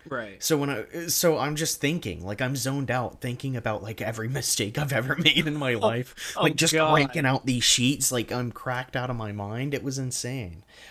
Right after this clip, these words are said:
Speaker 2: I've never, I've never had that much caffeine. I was like, "Oh my God, this stuff is terrifying."
Speaker 1: It's scary.
Speaker 2: It is. I just, I, it was, it was weird.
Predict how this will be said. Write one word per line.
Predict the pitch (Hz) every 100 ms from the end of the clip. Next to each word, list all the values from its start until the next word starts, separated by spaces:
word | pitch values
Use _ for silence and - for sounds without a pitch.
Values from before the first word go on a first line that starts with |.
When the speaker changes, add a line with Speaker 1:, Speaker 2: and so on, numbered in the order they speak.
| -
Speaker 2:
I've | 113
never, | 123 131 151 147
I've | 90 123
never | 123 135
had | 117 104
that | 98 -
much | 90 -
caffeine. | 90 92 98 87
I |
was | 85 80
like, | -
"Oh | 92
my | 87 82 -
God, | 82 85 78
this | 101 101
stuff | - 95
is | - -
terrifying." | - 117 107 - - 92 92 90 - - _ _
Speaker 1:
It's | 180 -
scary. | - 156 151 247 156
Speaker 2:
It | 120
is. | 135 113 82 82
I | 101
just, | 120 127 -
I, | 101 92 _ _ _ _ _ _ _ _ _ -
it | 110
was, | 104 85
it | -
was | 101 92
weird. | 87 92 87